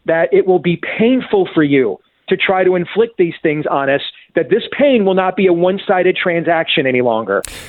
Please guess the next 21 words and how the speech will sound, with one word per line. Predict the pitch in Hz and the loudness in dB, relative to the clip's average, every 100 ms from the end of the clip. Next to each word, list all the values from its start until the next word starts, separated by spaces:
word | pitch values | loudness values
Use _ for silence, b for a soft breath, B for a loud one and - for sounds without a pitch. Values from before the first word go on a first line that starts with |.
| - | -4
Just | 196 202 | -2 0
like | 220 156 | 0 0
you | 214 | 0
want | 226 | 2
to | 214 | 2
inflict | 208 233 208 | 2 0 -2
pain | - 202 | 0 0
on | 185 180 | 2 2
us, | 233 269 - b b - | 0 0 -6 b b -2
we | 180 | 0
will | 220 226 190 | 2 4 4
return | 170 175 - 254 247 196 | 2 0 -2 0 2 0
the | 175 | -2
pain | - 196 185 | 0 2 2
on | 160 | 0
you | 180 196 170 | 2 2 4
for | 160 | 0
trying | - - 170 156 151 | 0 0 0 0 -2
to | 156 | -2
inflict | 131 - 147 - | -4 -2 -4 -2
it. | - | -8